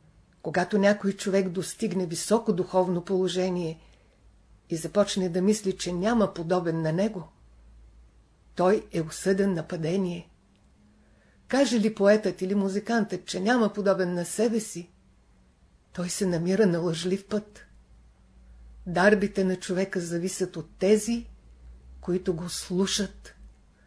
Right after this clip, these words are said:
които го обичат. Те дават сила за проявление на неговите таланти.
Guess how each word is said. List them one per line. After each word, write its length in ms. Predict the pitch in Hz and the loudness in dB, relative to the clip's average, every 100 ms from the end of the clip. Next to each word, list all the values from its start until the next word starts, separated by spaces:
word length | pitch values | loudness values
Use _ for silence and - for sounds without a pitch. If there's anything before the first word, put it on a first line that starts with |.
| _ - - - | _ -20 -20 0
които 360 | 190 196 214 | 0 2 2
го 120 | 185 | 2
обичат. 680 | 175 156 214 - 214 - - _ _ _ _ _ _ _ - _ | 2 0 -4 -4 -6 -10 -20 _ _ _ _ _ _ _ -20 _
Те 160 | 214 220 | 6 6
дават 380 | 240 262 262 | 4 2 -2
сила 320 | - 262 247 208 | -2 4 6 6
за 200 | 214 220 | 2 2
проявление 600 | 190 185 175 180 170 180 | 4 4 4 2 2 -2
на 120 | 170 | 0
неговите 480 | 170 170 175 180 175 | -2 -2 -4 -4 -6
таланти. 680 | 196 170 175 165 - - | -4 -2 -2 -6 -10 -20